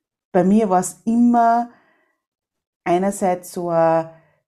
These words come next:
Verbindungsfunktion, wenn ich das jetzt so sehr auf der Metaebene betrachte, Verbinden von unterschiedlichen, ja, von unterschiedlichen Haltungen oder, oder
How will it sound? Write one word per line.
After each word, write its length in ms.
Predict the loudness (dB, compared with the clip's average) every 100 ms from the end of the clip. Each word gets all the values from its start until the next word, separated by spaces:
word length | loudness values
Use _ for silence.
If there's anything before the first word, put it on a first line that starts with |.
| _
Verbindungsfunktion, 1900 | -10 -10 -8 0 2 4 2 -2 -6 -6 -6 -6 -10 -8 -4 -2 0 0 0
wenn 160 | -2 -4
ich 80 |
das 180 | -6 -8
jetzt 460 | -8 -10 -14 -16 -14
so 520 | -6 -2 0 0 -4
sehr 380 | -8 -4 0 2
auf 120 | 0
der 120 | -4 -6
Metaebene 800 | -4 -8 -8 -6 -4 -2 -2
betrachte, 720 | -2 -6 -6 -4 -4 -6 -20 -12
Verbinden 720 | -12 -8 0 2 2 -2 -8
von 220 | -8 -10
unterschiedlichen, 1300 | -6 -6 -4 -6 -4 -6 -4 -6 -6 -6 -4 -2 -4 -6 -20 -20 _ _ _ _ _ _ _ _ _ _ _ _ _ _ _ -12
ja, 480 | -2 2 4 2 -2 -8
von 180 | -6
unterschiedlichen 1080 | -4 -4 -2 -4 -4 -6 -6 -8 -6 -6 -2
Haltungen 840 | 2 2 0 -4 -4 -4 -6 -6 -6
oder, 540 | -6 -2 0 0 -2
oder 480 | -6 -4 -4 -4